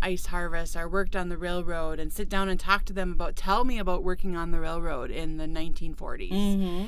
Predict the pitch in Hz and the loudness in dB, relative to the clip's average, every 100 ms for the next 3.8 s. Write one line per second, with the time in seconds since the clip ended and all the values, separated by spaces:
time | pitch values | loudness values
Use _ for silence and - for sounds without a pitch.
0 | 262 - 196 202 196 208 196 190 185 220 | -4 0 2 2 2 2 2 2 2 0
1 | 220 202 190 185 - 196 175 175 196 202 | 0 0 2 2 2 2 2 0 0 2
2 | 180 - 214 185 208 220 208 233 214 180 | 2 4 4 6 4 2 0 -2 0 0
3 | 165 196 214 233 - 262 269 269 | 2 2 2 0 0 0 2 0